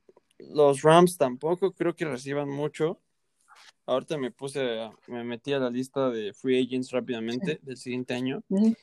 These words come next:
Speaker 1: Y, por ejemplo, les hago una pregunta, una propuesta. ¿Qué hubieran pensado ustedes si fueran, este, los general managers de, de los Rams?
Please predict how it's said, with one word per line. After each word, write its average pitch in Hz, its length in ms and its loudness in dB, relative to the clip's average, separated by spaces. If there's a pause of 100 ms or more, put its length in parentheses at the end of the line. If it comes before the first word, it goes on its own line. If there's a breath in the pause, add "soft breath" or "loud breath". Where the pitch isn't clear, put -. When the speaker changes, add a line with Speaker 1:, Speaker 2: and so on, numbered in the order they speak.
(120 loud breath)
Speaker 1:
Y, 143 80 -2
por 147 100 8
ejemplo, 170 300 0 (200)
les 131 180 -6
hago 160 140 2
una 151 160 -4
pregunta, 139 580 -4
una 131 160 -4
propuesta. 127 640 -4
¿Qué - 180 -8
hubieran 151 260 -2
pensado 127 460 -6
ustedes 135 720 -2 (420)
si - 140 -14
fueran, 131 360 2
este, 104 600 -8 (280)
los 117 140 -8
general 120 320 2
managers 113 540 -2
de, 95 440 -4 (360)
de 110 140 -2
los 107 160 0
Rams? 113 400 0